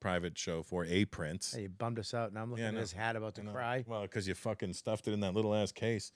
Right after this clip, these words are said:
Speaker 2: <laughs>
Speaker 1: Uh, <laughs> should be crying more about what you're doing to his, the dead man's hat.
Speaker 2: It's not his hat. I bought that hat down. I bought that
Speaker 1: Yeah, I
Speaker 2: at
Speaker 1: was like, "There's no way that fit his giant
Speaker 2: That's
Speaker 1: fucking
Speaker 2: his
Speaker 1: hat."
Speaker 2: hat.
Speaker 1: No way.
Speaker 2: Yeah, if, I swear his
Speaker 1: It's like a
Speaker 2: mom
Speaker 1: thirteen,
Speaker 2: You know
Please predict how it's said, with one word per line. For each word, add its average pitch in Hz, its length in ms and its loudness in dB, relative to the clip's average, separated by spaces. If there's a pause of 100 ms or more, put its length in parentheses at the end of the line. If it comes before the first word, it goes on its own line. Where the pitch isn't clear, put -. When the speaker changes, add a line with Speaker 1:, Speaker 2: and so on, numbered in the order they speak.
(100)
Speaker 2:
<laughs> 151 260 -12
Speaker 1:
Uh, 107 200 4 (340)
<laughs> - 340 -12
should - 120 0
be 131 80 8
crying 135 260 6
more 123 120 8
about 120 180 8
what 110 160 4
you're 113 60 4
doing 110 300 6
to 110 100 2
his, 95 160 4
the 95 160 4
dead 113 340 6
man's 110 360 6
hat. 107 380 4 (1000)
Speaker 2:
It's 202 180 2
not 135 160 4
his 104 140 0
hat. 107 180 2
I 120 60 6
bought 131 260 4
that 120 160 4
hat 113 220 4
down. 107 200 0 (360)
I 147 80 4
bought 143 320 6
that 147 100 6
Speaker 1:
Yeah, 139 60 6
I 156 40 8
Speaker 2:
at 160 40 8
Speaker 1:
was 170 80 4
like, 170 140 6
"There's 165 180 4
no 226 180 6
way 254 160 8
that 165 160 4
fit 127 180 8
his 127 140 10
giant 107 300 4
Speaker 2:
That's 240 360 12
Speaker 1:
fucking 269 140 12
Speaker 2:
his 233 140 12
Speaker 1:
hat." 175 320 12
Speaker 2:
hat. 135 80 8
Speaker 1:
No 101 220 0
way. 73 540 -4
Speaker 2:
Yeah, 190 220 12
if, 175 100 4
I 208 140 8
swear 277 380 12
his 233 120 8
Speaker 1:
It's 190 80 8
like 240 240 12
a - 40 8
Speaker 2:
mom 175 80 4
Speaker 1:
thirteen, 170 480 8
Speaker 2:
You 135 60 6
know 117 60 2